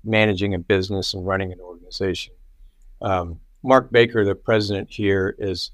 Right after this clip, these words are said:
has had senior positions in major corporations, C E Os, and, you know,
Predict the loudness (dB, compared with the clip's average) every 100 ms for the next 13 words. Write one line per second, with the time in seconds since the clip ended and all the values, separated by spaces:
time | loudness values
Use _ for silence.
0 | -4 -4 -2 2 4 2 -2 _ _ _
1 | -8 0 2 2 0 0 2 2 0 -4
2 | -4 -2 0 0 0 -2 -4 -2 0 2
3 | 0 -2 -6 -6 -6 -6 -6 -2 0 2
4 | 2 0 -4 -10 -12 _ -20 -12 -8 -6
5 | -8